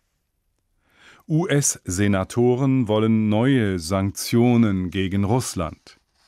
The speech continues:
In den U S A wollen Republikaner und Demokraten neue Sanktionen gegen Russland verhängen. Sie reagieren damit auf Vorwürfe gegen die russische Regierung,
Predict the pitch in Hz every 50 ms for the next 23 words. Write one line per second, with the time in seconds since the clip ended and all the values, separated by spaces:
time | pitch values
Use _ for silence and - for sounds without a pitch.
0 | _ - - - - - 143 151 170 165 165 160 160 139 131 123 127 127 120 -
1 | - - 101 95 90 87 85 78 80 92 92 92 92 98 92 85 78 92 98 90
2 | - 101 98 87 90 92 85 - - 101 95 95 98 101 104 110 117 127 143 156
3 | 160 - 120 113 120 127 123 - _ - 101 95 95 92 87 - - - 92 87
4 | 87 90 92 92 - - 127 131 139 147 135 - - - _ - 92 92 95 98
5 | 107 117 131 131 131 131 120 107 90 104 104 104 104 - - - - 123 127 135
6 | 139 131 123 113 104 101 98 85 98 107 113 117 104 104 104 101 95 90 107 120
7 | 113 - - - 101 85 82 82 80 82 - - - 98 90 76 82 92 92 90
8 | 85 82 - _ _ _ _ _ _ _ _ - - - - _ - - 104 113
9 | 117 110 113 117 120 117 113 101 113 156 180 165 127 107 98 92 85 98 98 104
10 | 120 131 143 151 160 - - - - 113 113 110 - - - - - 143 147 147
11 | 127 110 90 85 98 98 101 101 101 95 - - 123 123 120 - - - - _
12 | - 120 120 131 151 147 135 120 110 107 98 92 101 101 95 82 104 131 131 -
13 | - 92 - - 95 87 80 76 90 90 80 85 104 113 113 107 120 123 127 131
14 | 120